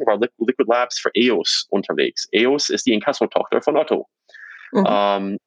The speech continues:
Speaker 1: eos ist auch extremst erfolgreich. Also, ähm, das Otto-Konzern,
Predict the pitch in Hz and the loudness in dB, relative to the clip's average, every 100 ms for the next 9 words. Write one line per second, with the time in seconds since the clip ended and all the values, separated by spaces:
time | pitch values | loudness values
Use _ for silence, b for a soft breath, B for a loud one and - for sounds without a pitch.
0 | _ - 127 143 156 - 107 - 123 123 | _ -2 2 2 0 -6 -8 0 0 0
1 | 107 - - 113 107 113 123 - 185 107 | -4 -4 -2 0 0 0 -4 0 0 2
2 | 73 - - 95 98 98 98 - 95 95 | -2 -2 -2 0 2 2 0 0 0 0
3 | 95 95 92 78 110 - 131 135 113 113 | -2 -2 -2 0 -2 0 0 0 0 0
4 | 98 - 104 117 185 | 0 0 0 0 -2